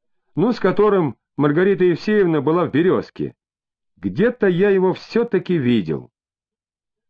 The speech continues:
«Пусть она тебе поможет вспомнить». «Вот об этом я и думаю. И вообще, к ней есть вопросы».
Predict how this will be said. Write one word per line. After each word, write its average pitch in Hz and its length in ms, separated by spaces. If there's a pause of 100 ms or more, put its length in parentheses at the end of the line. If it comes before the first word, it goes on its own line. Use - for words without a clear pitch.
(220)
«Пусть 180 440
она 135 280
тебе 180 260
поможет 160 460
вспомнить». 85 560 (800)
«Вот 123 260
об 147 160
этом 220 260
я 160 200
и 196 40
думаю. 98 520 (480)
И 143 80
вообще, 160 500
к - 140
ней 175 240
есть 151 320
вопросы». 135 600